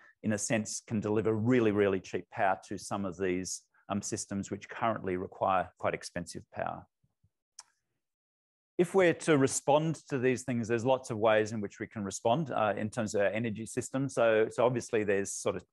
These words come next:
a whole range of technical responses, which includes putting, uh, power underground, as I mentioned before, um, increasing pole height if you're doing, uh, transmission cables, so taking it out of the fire zone if you're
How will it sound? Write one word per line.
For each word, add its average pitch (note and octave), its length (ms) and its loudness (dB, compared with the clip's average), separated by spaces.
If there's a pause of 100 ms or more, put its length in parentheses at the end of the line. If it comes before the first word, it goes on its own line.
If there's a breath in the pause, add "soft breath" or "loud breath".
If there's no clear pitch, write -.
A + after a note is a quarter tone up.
a F#2 60 -8
whole G#2+ 200 4
range G#2 280 -2
of F#2 100 -10
technical A#2+ 460 -4
responses, B2+ 560 -4
which - 180 -8
includes F#2+ 440 -2
putting, G2 300 -6 (160)
uh, F#2+ 220 2 (100)
power G2+ 380 0 (100)
underground, B2 640 0 (120)
as G2 120 -10
I G#2 80 -10
mentioned G2 320 -8
before, C3 420 0 (380 loud breath)
um, A2 320 2 (360 soft breath)
increasing A#2 460 -2
pole G#2 300 2
height C#3+ 300 2
if A#2 140 -8
you're A2 100 -4
doing, G2+ 360 0
uh, F#2+ 180 0
transmission G#2 520 -6
cables, G#2+ 400 -4
so F2+ 160 -4
taking G2+ 260 -6
it F2+ 60 -4
out G2+ 160 0
of F#2+ 80 -4
the - 60 -18
fire G#2 340 0
zone A#2+ 380 0
if G2 120 -12
you're G2 220 -8